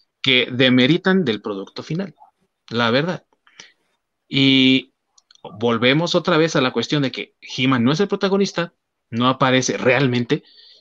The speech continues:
en los capítulos dos al cuatro, porque aunque aparezca en flashbacks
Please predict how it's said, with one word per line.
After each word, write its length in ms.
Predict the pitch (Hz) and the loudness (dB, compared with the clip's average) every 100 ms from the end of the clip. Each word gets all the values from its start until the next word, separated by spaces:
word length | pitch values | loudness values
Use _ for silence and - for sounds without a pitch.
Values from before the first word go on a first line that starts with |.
| - | -2
en 200 | 123 117 | 2 2
los 160 | 117 | 2
capítulos 500 | - 120 139 127 110 | -2 -4 -2 0 0
dos 240 | 101 135 - | 0 0 0
al 180 | 98 - | -4 -2
cuatro, 500 | 131 127 151 240 - _ _ _ _ _ _ _ _ _ _ _ - - | 0 0 -2 -4 -8 _ _ _ _ _ _ _ _ _ _ _ -4 -2
porque 340 | 123 - 123 | -2 0 2
aunque 240 | 123 123 120 | 2 0 -2
aparezca 340 | 123 151 - | 0 0 0
en 120 | 123 | -2
flashbacks 640 | 113 151 160 156 170 - | 2 2 2 -2 -2 -4